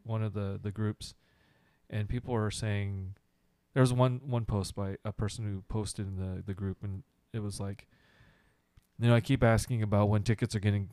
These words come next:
go on, gonna go on sale, and no one's answering me." And it's like, "Dude, just go on the website. Their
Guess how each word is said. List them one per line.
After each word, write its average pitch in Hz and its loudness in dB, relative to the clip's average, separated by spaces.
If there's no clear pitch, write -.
go 101 6
on, 95 2
gonna 101 4
go 98 2
on 92 2
sale, 123 6
and 92 0
no 104 4
one's 104 2
answering 113 4
me." 107 2
And 101 -2
it's 98 -8
like, 92 -6
"Dude, 104 4
just - -2
go 151 4
on 151 6
the 135 6
website. 98 2
Their 101 0